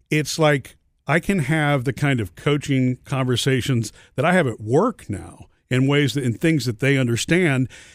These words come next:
And with me understanding that they're at the place in their lives where they need to be able to express, my job at this point,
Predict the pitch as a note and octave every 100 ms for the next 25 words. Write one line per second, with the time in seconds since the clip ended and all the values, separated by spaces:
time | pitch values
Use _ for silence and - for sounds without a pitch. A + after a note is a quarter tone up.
0 | _ _ - C#3 C#3 C3 A#2 D#3+ G3+ E3
1 | B2+ - D#3 D3+ C#3+ B2 A#2+ - A#2 G#2+
2 | D3 D#3+ - - C#3 B2+ B2 A#2 A#2 A#2+
3 | A#2 G#2+ B2 A2+ A2+ - B2+ C#3+ D3+ D#3+
4 | E3+ E3+ - - D#3 D3 - D3+ D#3 D#3
5 | C#3+ A2+ D3 - C#3+ C3+ C3